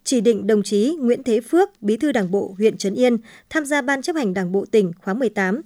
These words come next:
nhiệm kỳ hai nghìn không trăm mười lăm hai nghìn không trăm hai mươi. Thưa quý vị và các bạn, chuẩn bị cho kỳ họp thứ tám Hội đồng Nhân dân tỉnh khóa mười tám sẽ được tổ chức vào ngày mười ba, ngày mười bốn tháng mười hai tới đây.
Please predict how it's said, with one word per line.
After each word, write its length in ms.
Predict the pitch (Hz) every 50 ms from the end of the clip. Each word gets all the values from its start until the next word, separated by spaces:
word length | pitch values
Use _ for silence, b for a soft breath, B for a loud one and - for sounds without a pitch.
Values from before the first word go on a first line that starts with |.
| b b b b b
nhiệm 140 | - 269 254
kỳ 160 | 214 254 240
hai 140 | 240 277 311
nghìn 160 | 285 254 202
không 160 | 190 - 254 240
trăm 180 | - 254 233
mười 100 | 208 185
lăm 240 | 180 202 226 233 226 208
hai 140 | - 233 226
nghìn 160 | 214 185 170
không 200 | - - 220 202
trăm 140 | - 214 196
hai 100 | 202 196
mươi. 220 | 196 202 202 180 180 _ _ _ _ _ _ _ _ - - - - - _ _ _ _ _ _ _ _ _ _ _ _ b b b b b b b b b b b b b b b b b b b
Thưa 80 | - 392
quý 140 | - 294 302
vị 200 | - 339 262 214
và 100 | 185 220
các 160 | - 320 -
bạn, 200 | 302 247 196 190
chuẩn 200 | - - 208 196
bị 160 | 220 214 202
cho 200 | 202 - 277 262
kỳ 120 | - 240
họp 180 | 220 202 190 196
thứ 100 | - 214
tám 280 | 214 - 208 196 220 277
Hội 160 | 285 240 190
đồng 180 | 196 202 190
Nhân 120 | 202 233 220
dân 160 | - 240 220
tỉnh 180 | 226 226 196 175
khóa 140 | - 196
mười 180 | 185 240 269 208
tám 260 | 196 - 190 190 208
sẽ 160 | 233 - 214
được 200 | 220 254 254 -
tổ 140 | - 214 190
chức 240 | 185 - 339 330 -
vào 160 | 233 220 202
ngày 120 | 190 190 190
mười 160 | 185 185 185
ba, 300 | 190 220 220 220 220 214 214 _ _
ngày 140 | - 196 202
mười 120 | 190 190 185
bốn 200 | 170 185 185 208
tháng 160 | 220 190 220
mười 80 | 254
hai 100 | 240 233
tới 140 | 220 - 190
đây. 260 | 185 220 220 214 202